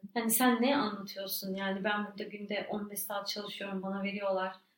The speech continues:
bin beş yüz lira. Benim kiram zaten yedi yüz lira, sekiz yüz lira. Ki bu kira meselesi başlı başına bir dert. Hani gerçekten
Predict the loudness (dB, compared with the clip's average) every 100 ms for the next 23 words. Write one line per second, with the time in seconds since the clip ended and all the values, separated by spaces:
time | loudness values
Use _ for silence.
0 | _ -4 0 2 2 -2 -4 -2 0 0
1 | 0 -2 0 0 0 -2 -2 -2 -2 0
2 | 0 -2 -4 -4 -2 -2 -2 -6 -8 -10
3 | -10 -10 -8 -8 -8 -16 -20 _ -6 -4
4 | -4 -4 -2 0 0 -2 -2 -4 -4 -4
5 | -4 -4 -4 -4 -2 -2 -4 -2 -2 -2
6 | -6 _ _ _ _ 2 6 6 6 2
7 | 2 2 2